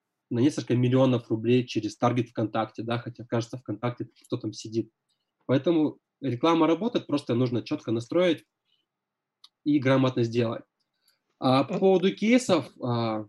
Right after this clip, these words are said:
Speaker 1: да, то есть по натяжным потолкам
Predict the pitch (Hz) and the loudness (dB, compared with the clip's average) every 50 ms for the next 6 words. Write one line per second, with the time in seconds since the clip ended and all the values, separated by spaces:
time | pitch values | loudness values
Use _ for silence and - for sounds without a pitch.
0 | _ _ _ _ - - - 123 117 135 131 123 113 110 117 - _ _ _ _ | _ _ _ _ -20 -14 -8 -2 0 2 2 2 2 -2 -4 -10 _ _ _ _
1 | - 123 123 123 - - _ - 160 160 156 156 156 151 143 139 139 131 156 151 | 0 0 0 0 -4 -4 _ 4 4 6 6 6 4 4 4 2 0 0 0 0
2 | 156 165 160 - - 123 - - 123 120 - - 120 131 156 160 | 2 2 2 2 0 -2 -2 -2 -2 -2 -2 -2 -2 -2 -2 -2